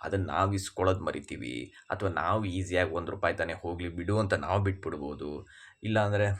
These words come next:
ನಾವು ಹೋಗಿ ಕೇಳಿದಾಗ, "ಇಲ್ಲ ಕಣಯ್ಯ, ಹೋಗಯ್ಯ, ಹಂಗೆ ಹಿಂಗೆ" ಅಂತ ನಿಮ್ಗೆ ದಬಾಯಿಸ್ಬೋದು. ಈ ಥರದ ಸಮಸ್ಯೆಗಳನ್ನ ನೀವುಗಳು ಸಹ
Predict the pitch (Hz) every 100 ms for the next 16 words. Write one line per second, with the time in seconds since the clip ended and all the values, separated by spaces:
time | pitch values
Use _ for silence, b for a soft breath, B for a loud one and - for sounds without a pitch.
0 | B 110 95 98 101 95 95 98 101 95
1 | 92 95 92 98 90 87 87 87 87 92
2 | 90 90 90 92 92 90 85 87 92 -
3 | 90 90 87 98 82 85 117 110 - 73
4 | 76 80 80 - B B - 117 113 113
5 | 104 98 110 - 127 113 110 110 120 107
6 | 98 104 107 101 95 98 135 -